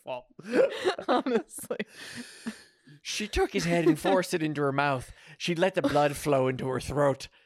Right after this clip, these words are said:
Speaker 1: Her saliva dripped from her chin and her neck. She squeezed his throat and drank his blood. She squeezed him so tight she feared she might strangle him. She drank. <laughs> It's a weird thing to fear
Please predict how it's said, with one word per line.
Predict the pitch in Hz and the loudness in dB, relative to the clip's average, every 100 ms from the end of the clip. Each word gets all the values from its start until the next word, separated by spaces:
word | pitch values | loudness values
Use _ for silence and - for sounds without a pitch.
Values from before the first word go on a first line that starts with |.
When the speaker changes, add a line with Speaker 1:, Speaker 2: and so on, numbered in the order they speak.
| _ - - | _ -20 -2
Speaker 1:
Her | 196 | 0
saliva | 233 233 226 190 | 2 2 2 0
dripped | 151 175 - | 0 -2 -2
from | 156 | -4
her | 151 | -4
chin | - 147 151 | -2 -2 0
and | 143 143 | 0 -2
her | 135 | -2
neck. | 139 - _ - - | -2 -4 _ -20 -8
She | - | -6
squeezed | - 214 208 170 | -2 0 0 -2
his | - | -2
throat | - 160 139 | 2 2 2
and | 135 | -4
drank | 123 147 147 | 0 0 0
his | 123 | -6
blood. | - 139 139 139 _ - | -2 0 2 -2 _ -20
She | - 185 | -6 -4
squeezed | - 226 226 180 | -4 -2 0 0
him | 190 | -2
so | 185 165 | 2 0
tight | 156 156 160 | 0 -4 -4
she | - 147 | -4 -8
feared | - 156 160 | -4 -2 -2
she | - 147 | -2 -2
might | 139 135 | -2 -2
strangle | - - 143 147 160 139 | -6 0 0 2 0 0
him. | 123 - - - - | -2 -6 -18 -20 -12
She | - 196 | -4 -2
drank. | 185 214 196 160 - | 0 2 0 -4 -10
<laughs> | - - - - - | -10 -10 -10 -16 -2
It's | 330 - | 0 0
a | |
weird | 135 131 - | -2 -4 -10
thing | 151 143 | -10 -10
to | |
fear | - 247 - 349 | -6 -8 -2 -2